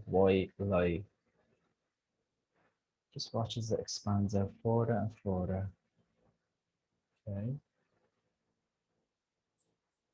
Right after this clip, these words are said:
Then you're gonna allow it to expand out even more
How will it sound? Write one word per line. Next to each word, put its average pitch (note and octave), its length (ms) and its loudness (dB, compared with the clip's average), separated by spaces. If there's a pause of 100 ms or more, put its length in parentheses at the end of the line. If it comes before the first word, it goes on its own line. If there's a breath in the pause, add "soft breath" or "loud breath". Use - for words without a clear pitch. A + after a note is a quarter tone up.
(580)
Then E3 140 4
you're G3 80 2
gonna F3+ 220 6
allow A2 280 6
it A2 80 -2
to - 60 -4
expand G#2 460 0
out G#2+ 140 6
even G#2+ 340 2
more G2 380 2